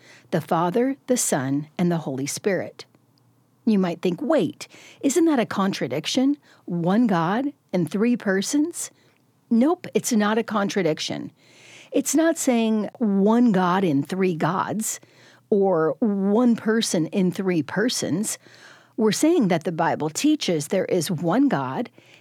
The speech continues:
and he exists in three persons. This is the triunity of God, or the Trinity. You might think, "I don't understand."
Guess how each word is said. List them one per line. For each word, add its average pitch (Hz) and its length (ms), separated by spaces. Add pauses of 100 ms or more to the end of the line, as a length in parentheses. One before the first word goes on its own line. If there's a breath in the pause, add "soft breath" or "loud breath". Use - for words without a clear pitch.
(160 soft breath)
and 214 260
he 269 180
exists 208 440
in 220 160
three 170 320
persons. - 760 (300 loud breath)
This 214 240
is 202 200
the 190 340
triunity 208 1000
of 151 240
God, 131 340 (140)
or 202 580
the 196 140
Trinity. - 580 (640 soft breath)
You 202 140
might 170 240
think, 160 320
"I 262 180
don't 127 240
understand." - 840